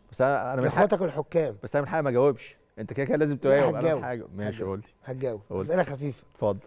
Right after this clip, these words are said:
Speaker 1: أنا هديك أسئلة خفيفة بعد
Speaker 2: آه.
Speaker 1: شوية، وهرضاك.
Speaker 2: ي-، يرضيك مع كامل احترامنا
Speaker 1: مم.
Speaker 2: لزمايلنا المكملين في المنظومة،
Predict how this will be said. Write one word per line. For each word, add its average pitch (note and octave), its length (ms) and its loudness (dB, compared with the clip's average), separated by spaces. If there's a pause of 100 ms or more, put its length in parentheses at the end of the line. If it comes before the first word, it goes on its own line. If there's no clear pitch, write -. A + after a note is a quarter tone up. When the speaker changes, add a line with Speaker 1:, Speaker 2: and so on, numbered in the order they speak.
(540)
Speaker 1:
أنا G2+ 120 -4
هديك G#2+ 180 -6
أسئلة A2+ 220 -4
خفيفة G#2 340 -10
بعد A2+ 120 -12
Speaker 2:
آه. G#2+ 140 -8
Speaker 1:
شوية، F2 180 -8
وهرضاك. F#2+ 520 0
Speaker 2:
ي-، D3 220 0
يرضيك D#3+ 480 0 (540)
مع B2 180 -4
كامل E3+ 300 2
احترامنا D#3+ 560 0 (220)
Speaker 1:
مم. G2+ 280 0 (120)
Speaker 2:
لزمايلنا C#3+ 680 0 (360)
المكملين C#3+ 540 0
في D3+ 60 -2
المنظومة، A#2+ 540 -2